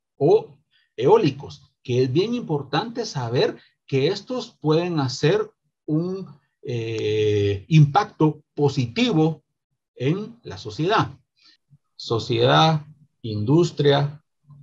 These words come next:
academia, gobierno deben entrar en un mismo círculo para,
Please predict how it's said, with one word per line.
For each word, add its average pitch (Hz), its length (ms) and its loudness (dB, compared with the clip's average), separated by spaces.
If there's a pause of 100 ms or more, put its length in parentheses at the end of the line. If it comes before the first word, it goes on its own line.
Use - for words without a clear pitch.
(140)
academia, 135 1000 2 (200)
gobierno 156 800 2 (240)
deben 143 280 0
entrar 131 640 -2 (280)
en 104 320 -12
un 131 240 -4
mismo 143 340 2
círculo 147 600 -4
para, 107 440 -4